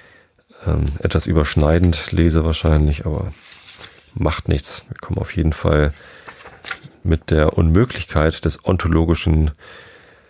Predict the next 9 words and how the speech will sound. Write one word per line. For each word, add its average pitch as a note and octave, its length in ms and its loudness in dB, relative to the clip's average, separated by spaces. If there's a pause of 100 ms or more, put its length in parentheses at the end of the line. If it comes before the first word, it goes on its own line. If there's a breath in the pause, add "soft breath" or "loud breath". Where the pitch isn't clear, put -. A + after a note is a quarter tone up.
(200 loud breath)
Beweises D2+ 1040 0
heute D2 600 -2 (1040 loud breath)
durch. - 500 -6 (1300 soft breath)
Augen D2 320 -4
zu D3+ 300 2 (1200 loud breath)
und - 460 0
zugehört. - 640 -8 (1300 loud breath)
Ich - 240 -4
antworte. E2 640 -2